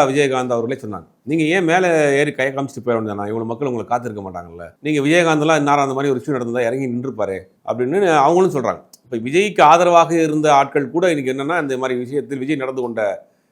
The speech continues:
விஷயத்தில் கோபத்துல தான் இருக்கிறாங்க. அப்போ இது தொடர்ந்து என்ன பண்றாங்கன்னா, இன்னைக்கு கிட்டத்தட்ட பத்து நாளைக்கு மேலே ஆயிடுச்சு. பத்து நாளைக்கு மேல, பதினோரு நாள், பன்னெண்டு நாளைக்கு மேல ஆயிடுச்சு. இன்னைக்கு வரைக்கும் விஜய் சம்பந்தப்பட்டவங்களே பார்க்கல. இன்னைக்கு காலையில தான்,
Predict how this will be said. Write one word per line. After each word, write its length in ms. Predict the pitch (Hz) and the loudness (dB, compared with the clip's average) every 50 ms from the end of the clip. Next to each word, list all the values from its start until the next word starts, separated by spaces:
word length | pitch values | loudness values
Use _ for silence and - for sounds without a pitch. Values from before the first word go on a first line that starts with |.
| _ _ | _ _
விஷயத்தில் 540 | - 123 120 - 151 135 127 - 156 143 - | -20 -14 -8 -4 -2 -2 -2 -2 -6 -6 -4
கோபத்துல 360 | - 147 151 143 131 127 123 123 | -2 -2 -2 -2 -4 -6 -4 -2
தான் 120 | 131 117 | -2 -2
இருக்கிறாங்க. 260 | 107 98 95 85 - - _ _ _ _ _ _ _ _ _ | -2 -2 -6 -8 -10 -12 _ _ _ _ _ _ _ _ _
அப்போ 200 | - 151 170 220 | -6 0 4 6
இது 180 | 220 202 175 139 | 6 6 6 4
தொடர்ந்து 320 | - 156 170 202 220 214 | 4 4 4 4 4 2
என்ன 140 | 190 180 185 | 2 2 2
பண்றாங்கன்னா, 300 | 165 156 147 151 170 196 | 0 0 0 -2 0 0
இன்னைக்கு 200 | 185 156 - - | -2 -4 -6 -8
கிட்டத்தட்ட 340 | 143 135 139 170 165 - 127 | -10 -6 -4 -4 -2 -2 -2
பத்து 200 | 123 - - 185 | -2 0 0 0
நாளைக்கு 320 | 143 131 147 165 151 127 | 0 0 0 -2 -2 -4
மேலே 220 | 117 113 110 101 92 | -4 -4 -4 -4 -4
ஆயிடுச்சு. 200 | - - - - _ _ _ _ _ _ _ - _ | -6 -10 -18 -20 _ _ _ _ _ _ _ -20 _
பத்து 200 | 113 110 110 107 | -14 -12 -8 -6
நாளைக்கு 280 | 107 120 139 139 120 | -4 -4 -4 -4 -4
மேல, 220 | 120 131 135 127 110 | -4 -2 -2 -2 -2
பதினோரு 280 | 120 120 123 123 117 | -2 -2 -4 -4 -4
நாள், 180 | 110 117 139 135 | -4 -6 -6 -6
பன்னெண்டு 240 | 117 117 117 113 117 | -6 -8 -6 -4 -4
நாளைக்கு 260 | 120 131 131 120 120 | -4 -4 -4 -4 -2
மேல 160 | 123 123 113 104 | 0 0 0 0
ஆயிடுச்சு. 300 | 98 - - 185 226 226 - - _ _ _ _ _ _ _ | -2 -2 -2 -2 -2 -2 -4 -10 _ _ _ _ _ _ _
இன்னைக்கு 320 | - 165 208 220 208 208 | -4 0 2 2 4 6
வரைக்கும் 320 | 202 196 190 180 247 233 190 | 6 6 6 6 4 2 4
விஜய் 340 | 165 160 185 196 196 170 - 131 | 4 4 6 6 6 6 2 -2
சம்பந்தப்பட்டவங்களே 720 | 139 147 156 160 165 143 147 131 135 131 123 127 147 143 113 | -4 -4 -2 -2 -2 -2 -2 0 0 0 0 0 -2 -2 0
பார்க்கல. 380 | 123 127 139 - 123 127 151 202 | 0 0 0 0 0 0 2 2
இன்னைக்கு 320 | 196 147 147 160 160 160 | 0 0 -2 -4 -4 -2
காலையில 340 | - 143 151 165 156 147 139 | 2 2 4 4 2 2 2
தான், 380 | 156 175 170 156 135 117 - | 2 2 2 2 0 -2 -4